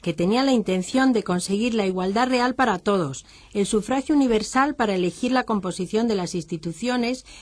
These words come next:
el derecho al trabajo, a la asistencia social y a la enseñanza gratuita, pero la Convención jacobina utilizaría la violencia de Estado para imponer sus propuestas.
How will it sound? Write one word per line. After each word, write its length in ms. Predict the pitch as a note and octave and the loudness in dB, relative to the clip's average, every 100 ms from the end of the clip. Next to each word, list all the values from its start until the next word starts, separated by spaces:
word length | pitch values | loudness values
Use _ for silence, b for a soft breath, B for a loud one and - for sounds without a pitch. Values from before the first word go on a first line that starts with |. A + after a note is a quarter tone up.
| B | B
el 140 | F#3+ F3+ | 0 2
derecho 340 | F3 F3+ F#3+ | 2 0 0
al 100 | F3 | -2
trabajo, 560 | E3 F3 A#3+ B3 G#3+ G#3 | 0 2 4 2 -2 -4
a 120 | F#3+ | -4
la 80 | F3 | -4
asistencia 800 | D3+ E3+ - F#3+ F3+ - F#3+ E3+ | -6 -6 -2 -2 -2 -4 -4 -4
social 540 | - E3 A#3+ B3 B3+ B B B B | -6 -4 0 2 0 B B B B
y 120 | A3 | 4
a 60 | |
la 100 | G3+ | 4
enseñanza 520 | F#3+ F#3+ F#3+ A3 A3+ B3 | 2 0 2 2 4 4
gratuita, 680 | A3+ - G#3 G#3+ - D#3 B B B - | 4 4 2 2 0 -8 B B B 2
pero 240 | D#4+ D4 | 4 4
la 140 | F#3+ E3+ | 2 0
Convención 500 | D#3+ E3 E3 C4 B3+ | 0 0 2 2 2
jacobina 720 | - C#4 G3+ G3 G#3+ G#3+ G#3+ - | 2 2 2 2 2 2 -2 -4
utilizaría 840 | A3+ G#3 G3+ G3+ G3 G3+ C4 C#4 | -2 0 0 0 0 0 2 2
la 200 | A#3+ C4 | 4 2
violencia 680 | A#3+ G#3+ G#3 A#3+ A3+ F3 D#3+ | 4 2 4 2 0 -2 -2
de 80 | |
Estado 540 | D#3+ D#3 A#3 A#3+ B3+ A3+ | -4 -2 0 2 2 0
para 160 | F#3+ | -2
imponer 420 | F3 E3 E3+ F#3 G3 | -2 -2 -2 0 -2
sus 160 | G3+ | -4
propuestas. 800 | - D#3+ D3 A#2+ A2+ - C3 - | -4 -6 -4 -8 -10 -12 -16 -16